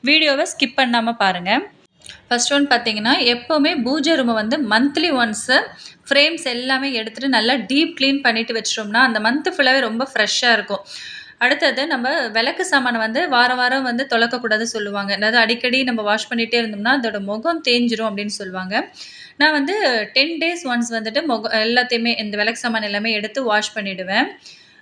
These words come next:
அம், சிலைகள்லாம் வந்துட்டு மந்த்லி ஒன்ஸ் தான் எடுத்து நல்லா வாஷ் பண்ணிட்டு, again அபிஷேகம்லாம் பண்ணிட்டு எடுத்து வச்சிருவேன்.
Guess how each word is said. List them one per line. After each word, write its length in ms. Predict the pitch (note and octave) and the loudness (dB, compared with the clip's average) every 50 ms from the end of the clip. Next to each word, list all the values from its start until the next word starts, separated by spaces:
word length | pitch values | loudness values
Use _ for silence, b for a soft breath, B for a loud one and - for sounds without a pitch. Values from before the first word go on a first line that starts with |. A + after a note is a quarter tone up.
| B | B
அம், 240 | B3+ C4 B3+ A#3+ B3 A#3+ - - - - | 4 4 4 4 2 -2 -4 -4 -2 0
சிலைகள்லாம் 520 | C#4 C#4+ E4 F#4+ G4 F#4 E4+ D#4+ D#4+ D#4+ | 0 2 2 2 2 0 0 0 0 -2
வந்துட்டு 240 | C#4 B3 C4 C4+ F4 F4 C#4+ | -4 -4 -6 -8 -6 -4 -4
மந்த்லி 300 | B3+ B3+ B3 C#4+ C#4+ D4+ C4+ | -4 -4 -4 -4 -4 -2 -2
ஒன்ஸ் 180 | B3+ A#3+ - C#4 | -4 -4 -2 -2
தான் 120 | C4+ C4 A#3 | -2 0 -2
எடுத்து 220 | A3+ A#3 - D4 | -2 -2 -2 0
நல்லா 280 | D4 C4+ A3+ A3+ A#3+ B3 | 2 2 2 4 2 2
வாஷ் 340 | A#3+ A3 A3 A#3 A#3+ - - | 2 2 2 2 0 -2 -4
பண்ணிட்டு, 320 | B3+ A#3 A#3 A3+ C4 F4+ F#4 C4 | -4 -4 -2 0 2 2 4 4
again 240 | A#3 A3+ B3+ C4+ D4 D4 - - A#3 | 2 2 0 -2 -2 -4 -4 -4 -6
அபிஷேகம்லாம் 640 | G#3 A3+ A3+ - B3+ B3 A#3 A3+ A3+ A#3 B3 A#3 A#3 | -4 -2 -2 0 0 0 0 0 0 0 0 2 2
பண்ணிட்டு 280 | A3 G#3+ A3+ A3 - D#4+ | 0 0 0 -2 0 2
எடுத்து 300 | D4+ A3 G#3+ - A3 G3+ | 2 2 0 -2 -4 -4
வச்சிருவேன். 380 | G3 G3 - F#3 F#3+ F#3+ - - | -4 -4 -6 -6 -6 -6 -8 -8